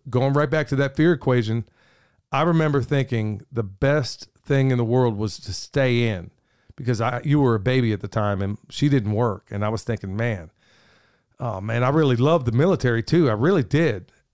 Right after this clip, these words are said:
But there was a, the only reason I wanted to stay at that point was fear. I'd hated the things that were unfolding. I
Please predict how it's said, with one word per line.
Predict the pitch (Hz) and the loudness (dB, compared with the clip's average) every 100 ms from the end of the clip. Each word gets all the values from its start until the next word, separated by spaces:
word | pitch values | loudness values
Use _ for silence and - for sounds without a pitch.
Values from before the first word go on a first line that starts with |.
| _ _ | _ _
But | 117 107 | -2 0
there | 139 | 2
was | 139 113 | 2 0
a, | - - | -4 -4
the | 147 | -4
only | - 175 202 | 0 4 4
reason | 180 180 139 | 4 4 4
I | 139 | 2
wanted | 131 143 139 | 2 0 0
to | 120 | -2
stay | - 147 127 | -2 0 0
at | 117 | 0
that | 131 | -2
point | - 117 110 | -2 -6 -4
was | 101 | -8
fear. | - 139 120 110 | -4 0 0 -2
I'd | 127 131 104 | -2 -2 -2
hated | 113 175 147 110 | 0 2 0 -2
the | |
things | 107 135 117 | -4 -2 0
that | 113 | -2
were | 113 110 | -2 -2
unfolding. | 101 110 104 110 | -2 -2 0 0
I | 117 123 | -2 -4